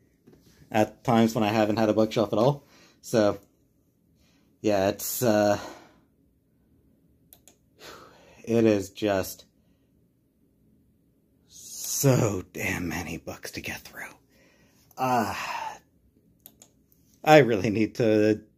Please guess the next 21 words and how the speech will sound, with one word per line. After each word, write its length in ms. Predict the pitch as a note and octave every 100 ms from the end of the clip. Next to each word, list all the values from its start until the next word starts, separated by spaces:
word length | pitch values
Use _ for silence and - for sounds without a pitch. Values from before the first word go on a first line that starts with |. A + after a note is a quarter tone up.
| _ _ _ _ _ _ _ _ _ _ _ _ _ _
bug 420 | B2 A2 - G#2
down 180 | G#2 G2+
and 100 | G2
just 120 | G#2
start 380 | - G#2+ G#2 -
spending, 400 | - G#2 F#2+ F#2
like, 360 | G2+ G2+ F#2 - _ _ _ _ _ _
entire 600 | A#2 G#2+ A#2 G2 G2 F#2 - _ _ _ _ _ _ _ _ _ _ _ C3 A2+
days 540 | - A2+ G#2+ F#2+ G2
just 300 | - G#2 F#2+ -
reading. 720 | A2+ G2 G2+ G#2 G2 F#2 F2 - _ _ _ _ _ _ - - - -
But 140 | D4
hey, 340 | C#4+ D#4 F3 G#2 - -
I'll, 260 | C#3 C#3
uh, 200 | C#3 C3+
try 160 | C3+ D#3+
to 60 | B2
get 140 | G#2
through 100 | A2
this. 220 | A#2+ C#3 - - - C4+
Anyway, 400 | A#3+ D3+ D3